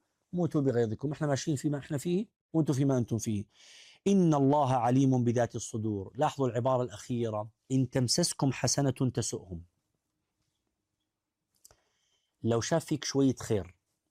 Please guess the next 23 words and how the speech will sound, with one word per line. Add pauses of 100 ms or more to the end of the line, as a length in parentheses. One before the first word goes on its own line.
(600)
شوية (100)
نفط، (120)
شوية
غاز،
شوية (100)
بترول،
شوية
فوسفات،
شوية
م-، (960)
تسؤهم. (1600)
وفجأة
بيصير
يفكر
بكل
الحيل
حتى
يجي
يخلصك
من
هذا
الخير
كله.